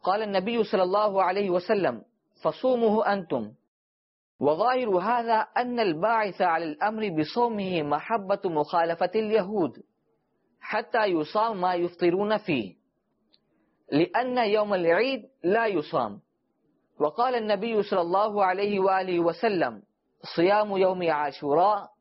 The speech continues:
إني أحتسب على الله أن يكفر السنة التي قبله".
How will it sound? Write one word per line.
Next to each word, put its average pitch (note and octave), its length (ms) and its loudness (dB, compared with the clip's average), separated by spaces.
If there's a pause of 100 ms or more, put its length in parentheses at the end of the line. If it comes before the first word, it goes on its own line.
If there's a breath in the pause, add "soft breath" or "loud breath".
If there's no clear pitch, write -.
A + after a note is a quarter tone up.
إني F#3 480 0
أحتسب G3 520 -2
على D3 300 2
الله E3+ 500 -2
أن F#3 200 0
يكفر E3 680 0
السنة D3+ 440 -2
التي G#3+ 440 0
قبله". C#3+ 520 -2